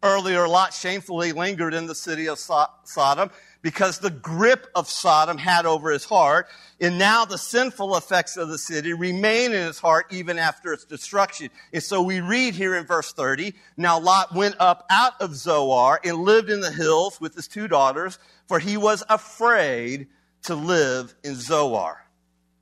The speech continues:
So he lived in a cave with his two daughters.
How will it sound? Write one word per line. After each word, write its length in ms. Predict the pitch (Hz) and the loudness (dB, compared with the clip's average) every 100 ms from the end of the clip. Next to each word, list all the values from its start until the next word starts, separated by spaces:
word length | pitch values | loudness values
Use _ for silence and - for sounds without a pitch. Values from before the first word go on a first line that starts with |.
| _ _ _ _ _ | _ _ _ _ _
So 240 | - 170 | -6 -2
he 80 | 147 | -2
lived 280 | 151 190 175 | 0 -2 -2
in 100 | 170 | -4
a 60 | |
cave 760 | 143 - 175 143 101 82 _ _ _ _ _ _ _ _ _ _ - | -4 -6 -4 -4 -6 _ _ _ _ _ _ _ _ _ _ _ -10
with 140 | 143 | -10
his 180 | 143 - | -10 -14
two 180 | - 127 | -12 -8
daughters. 600 | 110 104 82 78 - - | -4 -4 -6 -14 -20 -20